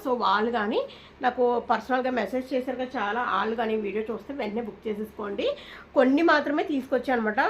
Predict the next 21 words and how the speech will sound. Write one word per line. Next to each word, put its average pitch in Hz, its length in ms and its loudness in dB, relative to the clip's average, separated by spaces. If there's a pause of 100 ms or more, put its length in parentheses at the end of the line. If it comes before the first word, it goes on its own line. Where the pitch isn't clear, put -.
(240)
ఆ, 208 480 -2 (100)
మ్, 202 360 -6 (100)
ఆ, 180 440 -6 (100)
సారీస్ 247 440 4
ఇవి 262 180 -2 (420)
సేమ్ 294 280 4
ఇదే 262 180 2
మోడల్లో 247 420 4
కొన్ని 247 280 0
మాత్రమే 262 360 0
ఉన్నాయి. 247 260 -2
త్వరగా 226 320 0
ఎవరు 254 340 0
ఫస్ట్ 262 360 -6
పెట్టుకుంటే 247 360 -4
వాళ్ళకేనండి. 208 840 -2 (280)
Only 277 240 4
ఫైవ్ 233 280 -2
ఫిఫ్టీ 269 280 -6
రూపీసే. 240 580 -2 (1040)
ఆ, 214 360 0